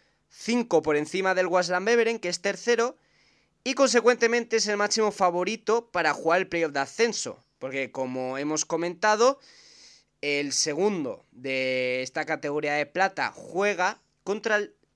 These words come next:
el penúltimo de la, de, de la primera división, que en este caso es el Segain.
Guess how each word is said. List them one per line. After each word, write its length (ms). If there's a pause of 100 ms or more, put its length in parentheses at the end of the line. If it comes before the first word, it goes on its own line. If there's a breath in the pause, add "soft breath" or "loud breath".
el 240
penúltimo 800 (220)
de 240
la, 720 (280)
de, 520
de 200
la 140
primera 280
división, 440
que 180
en 100
este 200
caso 460 (540 soft breath)
es 260
el 180
Segain. 580